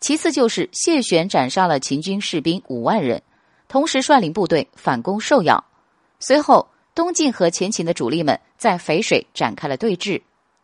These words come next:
没想到秦军刚一后退，此前被前秦俘虏的东晋军在秦军中大喊：“秦军败了！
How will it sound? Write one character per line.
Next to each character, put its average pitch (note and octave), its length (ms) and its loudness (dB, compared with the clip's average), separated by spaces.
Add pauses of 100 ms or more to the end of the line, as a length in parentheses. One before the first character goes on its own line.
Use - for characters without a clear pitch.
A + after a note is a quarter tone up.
(340)
没 C#4+ 160 2
想 G#3+ 180 2
到 B3 260 8
秦 A3+ 200 2
军 C#4+ 220 0
刚 D#4+ 200 2
一 C4+ 80 4
后 G#3 220 2
退， F3 320 0
此 - 220 -6
前 A3+ 200 0
被 C4 200 2
前 G#3 260 -2
秦 A#3+ 180 0
俘 G3+ 160 -4
虏 G3 140 2
的 C#3 140 0
东 B3 200 2
晋 A3+ 220 0
军 E3+ 260 -4
在 D#3+ 220 0
秦 C#3+ 220 -4
军 E3+ 200 -6
中 F3 200 -4
大 F3 180 2
喊 D3+ 240 0 (340)
：“秦 A#3+ 200 0
军 E4 180 -2
败 D#4+ 240 6
了！ E3+ 240 4